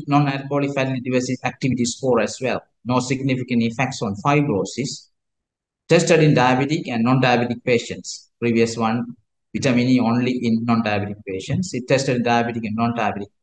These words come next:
patients. Dose was thirty milligram per day given,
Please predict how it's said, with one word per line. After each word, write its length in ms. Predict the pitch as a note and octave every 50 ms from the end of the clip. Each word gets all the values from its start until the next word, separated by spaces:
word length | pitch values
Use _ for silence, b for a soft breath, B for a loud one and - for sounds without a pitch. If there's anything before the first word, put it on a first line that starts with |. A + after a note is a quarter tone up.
| _
patients. 340 | - - - - - - - -
Dose 320 | A#2+ D#3 F3+ G3 F#3+ F#3+ F3+
was 180 | E3+ D#3+ D#3 D#3
thirty 220 | D3+ C#3+ C#3+ D3
milligram 400 | C#3 C3+ C3+ C3 C3 C3 B2 A#2+
per 180 | - B2+ A#2 A2+
day 320 | A#2 C3 C3 C3 B2+ - - _ _ _ _ _ _ _ _ _ _ _ _ _ -
given, 500 | A#2+ C#3 C#3 G#2+ G2 A2 D3 G#2+ G2+ -